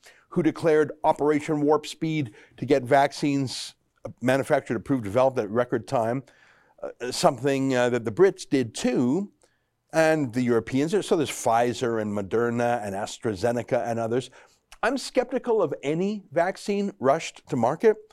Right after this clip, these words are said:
I'm skeptical of taking medicine for a disease that more than ninety-nine percent of people recover, uh, recover from. But my main point is, Trudeau had to outcompete everyone in the world, right? Two hundred countries or so. So he had to outcompete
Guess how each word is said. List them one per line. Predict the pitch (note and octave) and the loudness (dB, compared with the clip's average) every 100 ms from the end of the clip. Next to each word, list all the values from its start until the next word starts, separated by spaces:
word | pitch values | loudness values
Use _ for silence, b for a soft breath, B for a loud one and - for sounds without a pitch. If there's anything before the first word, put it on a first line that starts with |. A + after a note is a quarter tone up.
| b b b | b b b
I'm | C3 | -8
skeptical | - E3 D3 C#3+ D3+ | -2 0 0 0 -2
of | C3+ | 0
taking | D3 C#3 C#3+ | -2 0 0
medicine | C#3 A#3 A3 - C3+ | 2 2 0 0 -2
for | - C#3 | -2 -4
a | |
disease | A#2+ A#2 F#3 G3+ C#3 | -2 -6 -6 -6 0
that | B2+ - b b b - | 0 -2 b b b -4
more | C3 | -2
than | C3 A#2+ | 0 0
ninety-nine | B2+ D3+ D3 A#2+ C3+ D3+ | 0 0 -2 -2 0 0
percent | C3+ C3 D#3 | -2 -2 -2
of | C3 | -2
people | C#3+ C3 | -4 -6
recover, | A2 G2 - G3+ G#3+ - | -6 -6 -6 -4 -6 -4
uh, | A2 - | -6 -6
recover | A#2 G#2 F#3 A3 | -12 -4 -4 -2
from. | - D3+ A2+ _ _ _ _ _ _ _ B B | -2 -2 -6 _ _ _ _ _ _ _ B B
But | C#3 | -2
my | D3 | 0
main | D3+ G3 | 0 0
point | F#3+ D3 C#3 | 0 0 0
is, | B2+ B2+ - _ _ _ _ _ _ _ - | -2 -4 -12 _ _ _ _ _ _ _ -10
Trudeau | - D#3+ F3+ | -2 2 2
had | F3+ | 0
to | F3+ | -2
outcompete | - D#3 - D3 B2+ D#3 D#3 _ - | -2 -2 -4 -10 -8 -10 -12 _ -6
everyone | C#3 C#3+ C#3 | -2 0 0
in | C#3 | -2
the | |
world, | C#3 G3 C3+ | 0 0 0
right? | F#2 C3+ C#3+ | -2 -4 -6
Two | - | -6
hundred | C3+ B2 | -6 -6
countries | - B2 - A#2 | -6 -6 -6 -10
or | A#2+ | -8
so. | - C#3+ | -2 -2
So | D3 C3+ | 0 -2
he | C3 | -2
had | D#3 | -2
to | D3+ | 0
outcompete | C3+ C3+ C#3 B2 C3+ | -2 -4 -10 -6 -6